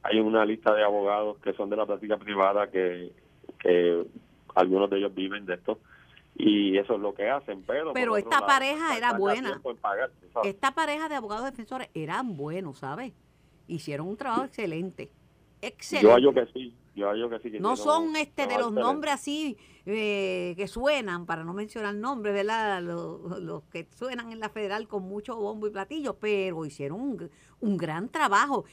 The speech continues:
Speaker 2: en un caso que desde antes de que sentaran al acusado ya había sido declarado culpable como por el ochenta por ciento de la población. Yo,
Speaker 1: Es correcto.
Speaker 2: yo lo veo
Speaker 1: Yo,
Speaker 2: así.
Speaker 1: yo, eh, de los dos abogados, yo conozco al, al licenciado Jason González, que sé que es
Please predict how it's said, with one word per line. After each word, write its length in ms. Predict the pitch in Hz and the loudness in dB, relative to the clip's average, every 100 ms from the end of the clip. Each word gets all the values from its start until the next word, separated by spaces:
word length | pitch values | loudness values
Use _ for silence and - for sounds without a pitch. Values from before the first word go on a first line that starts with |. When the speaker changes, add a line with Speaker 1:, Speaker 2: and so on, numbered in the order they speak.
| - | -8
Speaker 2:
en 180 | 175 180 | -4 -2
un 140 | 220 | -4
caso 360 | - 233 233 311 | 0 0 0 -6
que 120 | 262 | -6
desde 260 | 208 180 165 | -4 -4 -4
antes 300 | 170 233 269 | -4 -6 -8
de 80 | |
que 100 | 254 | -8
sentaran 560 | 247 226 175 202 226 240 | -8 -8 -2 0 0 -2
al 80 | 233 | -6
acusado 420 | 220 220 226 240 | -8 -4 -4 -2
ya 120 | 220 | -4
había 180 | 208 214 | -4 -4
sido 200 | 220 220 | -6 -8
declarado 440 | 214 202 196 208 | -6 -4 -2 -2
culpable 500 | 208 208 - 208 240 | -4 -4 0 2 0
como 220 | 208 190 180 | -2 -4 -2
por 140 | 175 | -6
el 80 | 170 | -6
ochenta 340 | 160 208 208 | -4 -6 -6
por 160 | - 170 | -8 -6
ciento 360 | 196 202 208 | -6 -6 -4
de 60 | 196 | -4
la 120 | 170 | -4
población. 680 | 175 170 147 - 226 285 - _ _ _ _ _ _ _ - - | -4 -4 -6 -4 -2 -4 -6 _ _ _ _ _ _ _ -18 -10
Yo, 140 | 156 127 | 2 4
Speaker 1:
Es 100 | 107 | 8
correcto. 500 | 113 101 90 82 - - - | 8 8 6 4 -8 -18 -10
Speaker 2:
yo 180 | 170 | -8
lo 160 | 185 262 | -4 -4
veo 140 | 233 175 | 4 8
Speaker 1:
Yo, 100 | 151 | 8
Speaker 2:
así. 140 | 113 | 8
Speaker 1:
yo, 140 | 127 160 | 6 6
eh, 320 | 175 120 120 | 4 -2 -4
de 140 | 117 117 | -4 -6
los 140 | 110 | -6
dos 160 | 117 147 | -6 -6
abogados, 480 | 156 156 123 120 | -6 -8 -10 -12
yo 140 | 117 110 | -14 -16
conozco 420 | 107 117 - 110 | -18 -12 -6 -4
al, 260 | 107 98 - | -4 -8 -8
al 80 | 92 | -6
licenciado 420 | 98 98 90 101 | -6 -4 4 4
Jason 300 | 98 98 107 | 4 0 -2
González, 460 | 104 101 95 90 101 | -4 -2 -4 -4 -6
que 80 | 87 | -10
sé 60 | |
que 180 | 92 | -8
es 60 | 87 | -6